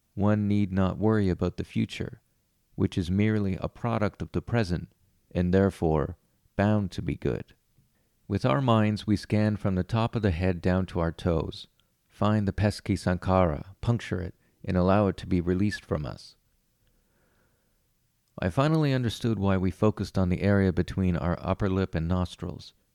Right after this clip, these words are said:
The idea was to sharpen our minds and concentrate on one area, so when we moved throughout our body,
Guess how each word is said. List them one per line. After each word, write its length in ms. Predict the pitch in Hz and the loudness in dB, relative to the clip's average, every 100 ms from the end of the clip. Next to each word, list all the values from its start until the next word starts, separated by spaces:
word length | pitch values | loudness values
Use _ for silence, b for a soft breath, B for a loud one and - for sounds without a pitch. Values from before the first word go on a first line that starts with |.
| _ - | _ -4
The 160 | 98 | 2
idea 300 | 101 104 139 | 2 2 0
was 160 | 147 131 | -2 -4
to 120 | 104 | -4
sharpen 420 | - 123 123 113 | -4 -2 -2 0
our 120 | 104 98 | 0 2
minds 500 | 95 95 85 82 - | 2 2 0 -2 -8
and 120 | 90 | -6
concentrate 560 | 117 113 104 92 90 | -4 -4 -4 -4 -4
on 180 | 73 85 | -2 0
one 200 | 85 90 - | 0 0 0
area, 440 | 92 87 69 - - _ _ _ | 0 2 0 -6 -14 _ _ _
so 180 | - 98 | -2 0
when 180 | 98 98 | 2 2
we 80 | |
moved 280 | 98 127 127 | 2 2 0
throughout 340 | - 113 110 - | -2 -2 0 -2
our 120 | 98 | -4
body, 500 | 85 92 90 78 - | 2 2 2 0 -4